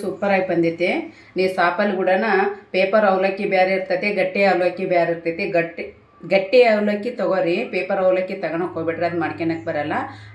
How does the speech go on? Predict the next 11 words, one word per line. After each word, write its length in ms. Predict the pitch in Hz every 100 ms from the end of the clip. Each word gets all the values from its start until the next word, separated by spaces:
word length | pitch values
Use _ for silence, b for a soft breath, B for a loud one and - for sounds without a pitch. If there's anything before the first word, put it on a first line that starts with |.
| -
ಅದು 100 | 160 160
ಏನು 100 | 170 185
ಮಾಡಿದ್ರೆ 300 | 151 160 196 190
ನಾವು 160 | 160 156 151 147 175
ಖಾರಕ್ಕೋಸ್ಕರ 580 | 151 165 175 165 180 185
ತಿನ್ನೋಕೆ 280 | 175 165 165 151
ಸಾಯಂಕಾಲ 260 | 156 170 170
ಸಮಯದಲ್ಲಿ 320 | 160 156 165
ಮಾಡ್ಕೊಬೋದು. 500 | 147 160 151 151 226 - B B B 175
ಇದು 120 | 175 165
ಮಾತ್ರ 200 | 165